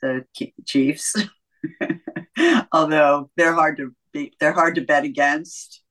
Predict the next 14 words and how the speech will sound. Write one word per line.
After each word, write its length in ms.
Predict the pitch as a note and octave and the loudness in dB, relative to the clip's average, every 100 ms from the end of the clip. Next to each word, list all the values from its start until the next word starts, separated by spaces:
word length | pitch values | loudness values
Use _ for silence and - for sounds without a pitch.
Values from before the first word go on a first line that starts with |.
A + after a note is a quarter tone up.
| _ _ _ _ | _ _ _ _
um, 280 | D3+ C#3+ C#3 | -10 -8 -4
with 200 | C#3 C3+ | -4 -2
Mahomes. 580 | C#3+ C#3 C#3+ C#3+ C#3+ C#3 - | -2 0 2 2 0 -2 -4
But 260 | C#3+ C#3 - | -2 -2 -2
I, 160 | - - | -2 -2
I 40 | |
think 240 | B3+ C#4 - | 0 0 0
the 100 | F#3+ | -6
forty-niners, 680 | - E3+ D#3+ C3+ D#3 D#3 C#3 | -4 -2 0 0 0 -2 -6
they're 140 | E3+ | -12
just 240 | E3+ - | -12 -10
so 160 | - G#3+ | -4 -4
balanced 760 | F3 F3 A3+ A#3+ - - - - | 0 2 4 2 -2 -8 -14 -6
on 280 | - D3+ D3 | -2 -2 -2